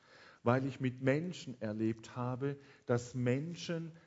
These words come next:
das, was sie an Wissen über mich sammeln, manchmal missbrauchen. Das erleben wir im öffentlichen Rahmen und das erleben wir vielleicht im privaten Raum. Irgendwann holen wir es dann raus und gebrauchen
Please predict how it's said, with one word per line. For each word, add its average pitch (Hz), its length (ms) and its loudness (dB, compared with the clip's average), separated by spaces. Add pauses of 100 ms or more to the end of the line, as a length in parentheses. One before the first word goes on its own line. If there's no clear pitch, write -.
(120)
das, 156 360 0
was 131 240 -2
sie 139 140 -4
an 117 240 -2
Wissen 175 360 -4
über 120 260 -2
mich 120 220 -2
sammeln, 131 500 -4
manchmal 110 520 -2
missbrauchen. 90 960 -4 (2750)
Das - 140 -4
erleben 113 460 2
wir 113 140 2
im 101 160 -2
öffentlichen 160 640 0
Rahmen 147 520 -4 (1200)
und 139 120 0
das 127 140 2
erleben 123 380 0
wir 123 100 0
vielleicht 113 480 -4
im 110 120 -4
privaten 101 540 -2
Raum. 78 360 -8 (1000)
Irgendwann 151 760 4
holen 147 360 2
wir 139 100 2
es 127 120 -6
dann 113 180 -2
raus 113 560 0
und 107 180 -6
gebrauchen 104 840 -2